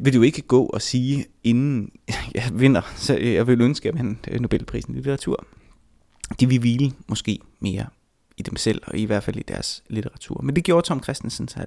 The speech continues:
øh, altså ikke, og jeg oplevede det egentlig som et meget sympatisk, om end forfængeligt, øh, træk hos ham. En anden ting, som jeg så lærte, øh, ved at dykke ned i hans forfatterskab, det er, at skønt jeg synes, han er en,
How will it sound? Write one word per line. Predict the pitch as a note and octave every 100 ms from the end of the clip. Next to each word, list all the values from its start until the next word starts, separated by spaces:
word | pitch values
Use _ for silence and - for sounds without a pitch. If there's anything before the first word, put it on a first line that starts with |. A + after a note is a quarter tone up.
| -
øh, | A#2+ A2 A2 A#2
altså | - A#2 -
ikke, | E3 D#3+ - - - - - - - -
og | -
jeg |
oplevede | F#2 B2+ C#3+ A#2+
det | B2+
egentlig | A#2+ C3 A2+ - -
som | C#3+ B2
et |
meget | - C2 -
sympatisk, | - - C#3+ B2 - - - -
om | A#2
end | F2+ G#2+ -
forfængeligt, | - B2 B2 F#2+ - - -
øh, | A2+ G2+ G2+ -
træk | - F2+ - - -
hos | - A#2+ -
ham. | - - _ - - - - -
En | D#3
anden | E3 G#3
ting, | G3 F3 -
som | - C3+
jeg | C3+
så | C#3+
lærte, | A#2+ B2 D#3 - - _ _ _ _ _ _ _
øh, | - C3 A#2+ G#2 - - - - - _ _ _ _
ved | C3+ C3+
at | G2+ -
dykke | B2+
ned | C#3 B2
i |
hans | A#2+ A#2
forfatterskab, | A#2+ - B2 B2+ - G#2+ -
det | C3
er, | A#2 A#2+
at | - A2+
skønt | - D#3+ D#3+
jeg | B2+
synes, | A#2+ B2+ B2
han | A#2
er | G#2+ G#2 -
en, | A2 G#2